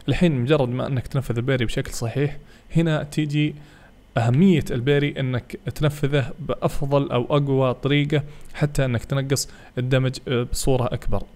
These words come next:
ضروري يا إخوان أنصحكم أنه يكون معاكم داجر،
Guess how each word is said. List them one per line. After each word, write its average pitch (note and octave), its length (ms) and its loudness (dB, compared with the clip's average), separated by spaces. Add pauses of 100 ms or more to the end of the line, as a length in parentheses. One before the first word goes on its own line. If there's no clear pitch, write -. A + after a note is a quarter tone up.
(140)
ضروري E3+ 360 8
يا D#3 40 4
إخوان D3+ 360 2
أنصحكم D3 480 0
أنه B2 180 0
يكون B2+ 340 0
معاكم C3+ 480 0 (240)
داجر، C3 340 2